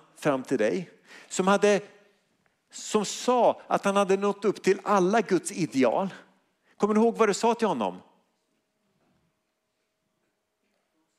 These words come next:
"Om du vill följa mig, så gå och sälj allt du äger och har och ge till de fattiga. Kom sen och följ mig."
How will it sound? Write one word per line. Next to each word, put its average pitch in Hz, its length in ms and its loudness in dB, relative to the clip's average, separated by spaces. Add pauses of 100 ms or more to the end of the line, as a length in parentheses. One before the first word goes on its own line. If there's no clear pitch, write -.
(160)
"Om 139 140 -8
du 139 80 -8
vill 175 100 -6
följa 175 280 -4
mig, 143 300 -6 (100)
så - 180 -18
gå 143 180 -8
och 143 240 -10
sälj 120 420 -4
allt 143 360 -2
du 156 160 -12
äger 127 420 -6
och 110 80 -10
har - 340 -14 (220)
och - 200 -8
ge 117 160 -2
till 113 100 -16
de 107 100 -10
fattiga. - 420 -14 (2500)
Kom 147 240 -10
sen 107 240 -8
och 101 60 -14
följ 92 260 -10
mig." - 220 -18